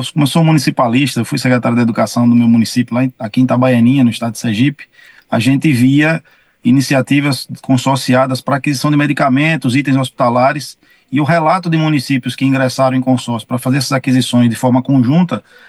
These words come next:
né, elas chamavam muito a nossa atenção, no sentido da economicidade, da garantia de entrega, da melhor negociação,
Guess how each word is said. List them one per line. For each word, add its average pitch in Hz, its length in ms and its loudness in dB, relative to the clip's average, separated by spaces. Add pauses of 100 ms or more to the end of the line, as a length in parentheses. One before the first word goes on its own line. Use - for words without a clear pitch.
(120)
né, 131 80 0
elas 165 160 0
chamavam 170 340 2
muito 165 280 0
a 160 40 0
nossa 151 220 -2
atenção, 135 480 -2
no 123 80 -2
sentido 143 360 -4
da 143 240 0
economicidade, 147 960 -2 (380)
da 127 140 -2
garantia 147 440 -2
de 143 100 -2
entrega, 139 440 -2
da 127 80 -2
melhor 131 260 0
negociação, 131 720 -2